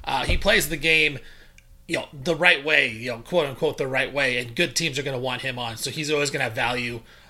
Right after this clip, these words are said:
uh, in this league. Uh, I wanna talk about, um, another guy right now. Uh, Shaedon Sharpe, you know, he had the explosive first game. He's shown the flashes. Uh, what have you seen the last few games out of Shaedon?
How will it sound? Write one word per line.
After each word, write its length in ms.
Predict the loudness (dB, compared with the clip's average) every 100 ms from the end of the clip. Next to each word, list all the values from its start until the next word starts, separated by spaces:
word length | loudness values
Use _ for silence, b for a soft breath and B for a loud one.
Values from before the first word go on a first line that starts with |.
| -2
uh, 280 | 0 0 0
in 160 | -2 -2
this 220 | -2 -2
league. 340 | 0 -2 -4 -8 B B B
Uh, 380 | 2 6 6 4 0
I 100 | 2
wanna 160 | 4 6
talk 200 | 6 4
about, 480 | 4 4 4 2
um, 320 | 4 6 6 4
another 280 | 2 2 4
guy 400 | 4 6 4 0 B B B 0
right 220 | 0 2
now. 400 | 2 4 2 0 -6 -14 -20 -16 -2
Uh, 220 | 2 4
Shaedon 340 | 6 4 4
Sharpe, 300 | 2 4 2
you 60 | 2
know, 80 | 4
he 100 | 4
had 140 | 4
the 60 | 2
explosive 540 | -4 2 2 4 4
first 300 | 4 2 2
game. 160 | 0 2
He's 140 | 2
shown 180 | 2 0
the 80 | -4
flashes. 500 | -2 0 0 -2 -4 B B
Uh, 200 | 0 2
what 120 | 2
have 80 | 2
you 60 | 0
seen 200 | 0 2
the 40 |
last 220 | 4 4
few 120 | 2
games 240 | 2 2 2
out 120 | 2
of 60 | 2
Shaedon? 500 | 4 4 4 -4